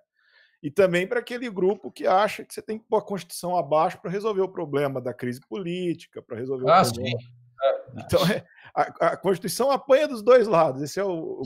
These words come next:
Speaker 2: E o
Speaker 1: ponto.
Speaker 2: cara que faz o harakiri, aliás,
Speaker 1: É.
Speaker 2: às vezes o, o, o tiroteio vem de fora, né?
Speaker 1: É.
Speaker 2: O, o Bruce Ackerman, né, outro dia, disse que tinha que fazer
Speaker 1: É.
Speaker 2: aqui um, um,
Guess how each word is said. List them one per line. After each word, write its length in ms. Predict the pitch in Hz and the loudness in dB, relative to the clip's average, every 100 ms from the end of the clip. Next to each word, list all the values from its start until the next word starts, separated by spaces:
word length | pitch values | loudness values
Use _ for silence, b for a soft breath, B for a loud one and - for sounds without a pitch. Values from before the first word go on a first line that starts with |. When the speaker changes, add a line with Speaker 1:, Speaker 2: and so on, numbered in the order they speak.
| 110 | -4
Speaker 2:
E 60 | 143 | 0
o 40 | |
Speaker 1:
ponto. 100 | 127 | 2
Speaker 2:
cara 180 | 156 170 | 4 2
que 80 | - | 2
faz 180 | - 175 170 160 | -2 0 0 0
o 160 | 135 | 0
harakiri, 840 | 127 143 151 - 160 143 185 151 B B | 4 6 6 4 0 4 4 2 B B
aliás, 420 | 110 147 208 202 | 2 6 6 4
Speaker 1:
É. 220 | 131 120 110 | -2 0 2
Speaker 2:
às 180 | 123 | 2
vezes 200 | 120 196 190 - | 2 0 -2 -6
o, 60 | 185 | -8
o, 340 | - 156 156 | -6 -8 -6
o 60 | 143 | -8
tiroteio 540 | - 151 135 165 190 | -4 -2 -2 0 -2
vem 180 | 147 196 | 0 -2
de 120 | 185 | -4
fora, 500 | - - 160 180 110 | -6 2 4 6 4
né? 280 | 101 120 123 - _ _ - | -2 -6 -8 -16 _ _ -8
Speaker 1:
É. 160 | 110 | -4
Speaker 2:
O, 280 | 120 123 127 | -4 -6 -8
o 40 | 120 | -8
Bruce 300 | - - - | -10 -12 -4
Ackerman, 460 | 139 165 160 135 117 | -2 -2 -2 -2 -2
né, 80 | 117 | -2
outro 280 | 123 131 123 | -2 -4 -6
dia, 280 | 107 165 | -4 -6
disse 220 | 139 170 - | -6 -8 -10
que 60 | |
tinha 180 | 160 170 | -6 -6
que 80 | 165 | -6
fazer 300 | - 139 127 | -2 -2 0
Speaker 1:
É. 40 | 135 | -2
Speaker 2:
aqui 300 | 113 151 180 | -2 -4 -2
um, 240 | 170 117 - _ _ _ _ - | -2 -6 -10 _ _ _ _ -10
um, 460 | 123 117 110 95 | -6 -4 -4 -6